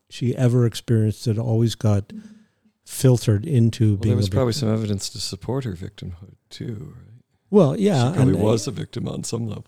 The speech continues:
Speaker 1: Yeah, I, you know, I, I joke sometimes that, um, the last years of her life, she was in a, a facility that was really sweet. It was like a cruise ship on land.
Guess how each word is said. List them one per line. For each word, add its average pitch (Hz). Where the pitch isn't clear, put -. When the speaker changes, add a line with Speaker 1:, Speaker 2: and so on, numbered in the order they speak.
Speaker 1:
Yeah, 147
I, 127
you 135
know, 127
I, 131
I 117
joke 117
sometimes 104
that, 104
um, 104
the 117
last 117
years 110
of 101
her 107
life, 104
she -
was 104
in 101
a, 104
a 107
facility 110
that 110
was 107
really 131
sweet. 127
It 101
was 110
like 120
a 117
cruise 139
ship -
on 98
land. 98